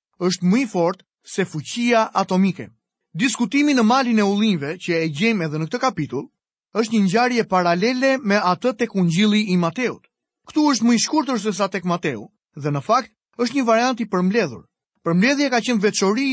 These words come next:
e Markut për gjatë gjithë përshkrimit të tij, veç se në disa raste të caktuara,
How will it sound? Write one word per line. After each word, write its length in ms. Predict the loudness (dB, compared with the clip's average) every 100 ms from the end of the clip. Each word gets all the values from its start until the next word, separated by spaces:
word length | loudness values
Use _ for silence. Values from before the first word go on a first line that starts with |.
| -4
e 140 | 0 2
Markut 540 | 4 2 0 -4 -2
për 140 | -2 2
gjatë 280 | 0 0 -4
gjithë 240 | -2 -2 0
përshkrimit 600 | -2 -2 -2 2 2 0
të 60 | -2
tij, 200 | -4 -6 _ _ _ -2
veç 140 | -2 2
se 60 | 0
në 80 | 0
disa 220 | -2 0 2
raste 300 | 2 0 -8
të 80 | -4
caktuara, 640 | -6 -4 -2 0 0